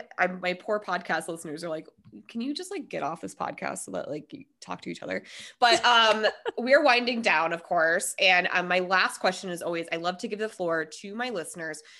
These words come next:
Speaker 1: to promote whatever they'd like to promote. So, Leah, do you have something you'd like to promote?
Speaker 2: Yeah, I'd love to promote my podcast, Weddings Unveiled with Leah Longbreak. It's with Evergreen Podcasts.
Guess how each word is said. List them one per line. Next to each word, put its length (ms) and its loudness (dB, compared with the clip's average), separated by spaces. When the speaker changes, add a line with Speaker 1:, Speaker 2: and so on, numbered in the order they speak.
Speaker 1:
to 140 -6
promote 280 -6
whatever 280 -2
they'd 180 -8
like 140 -4
to 60 -20
promote. 440 -12
So, 280 -12
Leah, 380 -6
do 120 -14
you 80 -8
have 240 -8
something 240 -14
you'd 120 -14
like 120 -10
to 80 -20
promote? 340 -12
Speaker 2:
Yeah, 560 6
I'd 200 2
love 140 -2
to 60 -8
promote 600 -2
my 160 -10
podcast, 720 -6
Weddings 520 -4
Unveiled 560 -2
with 180 -6
Leah 180 -4
Longbreak. 680 -4
It's 220 -14
with 220 -8
Evergreen 440 -2
Podcasts. 800 -4